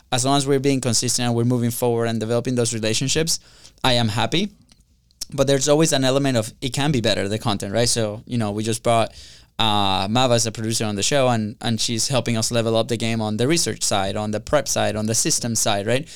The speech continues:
And then that will translate into the content side because now we have more capacity to, how does the content look like? How does it feel like? Uh, is it good quality? Is it better quality, right? Like resources like the studio that we have now. So there's all these elements that you have to keep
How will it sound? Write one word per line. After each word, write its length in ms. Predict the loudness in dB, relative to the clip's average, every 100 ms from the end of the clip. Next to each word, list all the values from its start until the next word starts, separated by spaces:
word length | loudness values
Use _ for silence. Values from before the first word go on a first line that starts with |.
| -18 -6
And 140 | -2 0
then 100 | 2
that 120 | 4
will 140 | 4
translate 500 | 2 0 0 0 0
into 220 | 0 -2 -2
the 100 | -2
content 340 | -4 -4 -2
side 160 | -2 -2
because 220 | -2 0
now 140 | 0
we 80 | 0
have 120 | 0
more 140 | -2 -4
capacity 540 | -2 0 0 -2 -4
to, 320 | -2 -2 -2 -6 -20 _ _ -4
how 120 | 0
does 120 | 2
the 80 | 0
content 420 | 2 2 2 2
look 160 | 0 0
like? 180 | -2 0
How 120 | -2
does 140 | -2
it 80 | -4
feel 200 | 0 2
like? 180 | 2 0 -6 -8
Uh, 340 | -2 0 0 -2
is 140 | -2
it 100 | -4
good 160 | -4 -4
quality? 300 | 2 2 2
Is 80 | 0
it 60 |
better 160 | -2 -2
quality, 360 | 2 2 2 2
right? 180 | 0
Like 240 | 0 -2 -2
resources 480 | -2 0 -2 -2 -2
like 160 | -2
the 80 | 0
studio 400 | -2 0 0 0
that 140 | 0
we 100 | 0
have 200 | 0 0
now. 280 | 0 -2 -2 -8 -20 -16
So 160 | 0 2
there's 240 | 4 2 4
all 300 | 6 8 6
these 240 | 4 0
elements 580 | 0 2 4 2 0 -2
that 200 | -2 -2
you 100 | 0
have 200 | 0 -2 -4
to 120 | -8
keep 360 | -4 -6 -6